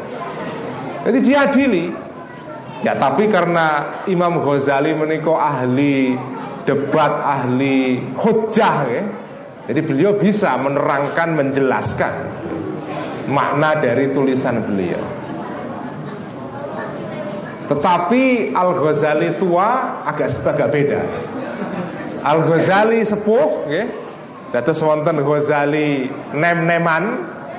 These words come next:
wonten Ghazali kasepuhan, nggih.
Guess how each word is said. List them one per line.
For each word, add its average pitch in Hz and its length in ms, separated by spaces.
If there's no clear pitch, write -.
wonten 165 340
Ghazali 160 720
kasepuhan, 196 640
nggih. 127 220